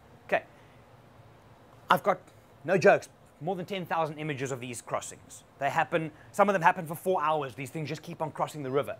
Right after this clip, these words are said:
There's crocodiles and lions. It's mayhem, right? That, however, is what it feels like to me. It feels like just this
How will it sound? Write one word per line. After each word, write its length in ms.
There's 120
crocodiles 480
and 80
lions. 220
It's 100
mayhem, 400
right? 180
That, 280
however, 600
is 160
what 160
it 80
feels 420
like 260
to 100
me. 120
It 160
feels 340
like 160
just 160
this 100